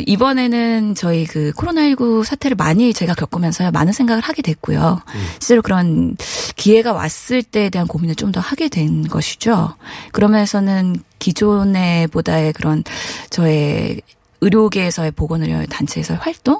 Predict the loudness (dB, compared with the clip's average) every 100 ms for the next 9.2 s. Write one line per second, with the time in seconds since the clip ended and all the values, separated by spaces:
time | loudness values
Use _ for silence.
0 | -4 -4 -2 0 0 -2 -2 -4 -2 0
1 | 0 0 -2 -6 -6 -6 -8 _ -2 0
2 | 0 -4 -12 -12 -12 -6 -2 0 0 0
3 | -2 0 -2 0 -2 0 0 0 -2 -4
4 | 2 2 2 0 -4 -4 -4 -6 -4 0
5 | 0 2 0 2 2 0 -2 -4 -4 0
6 | 2 2 0 -2 0 0 -4 -4 -4 2
7 | 0 2 -2 -2 -2 0 2 2 2 -2
8 | -2 -6 -4 -6 -4 -2 -2 -4 0 2
9 | 0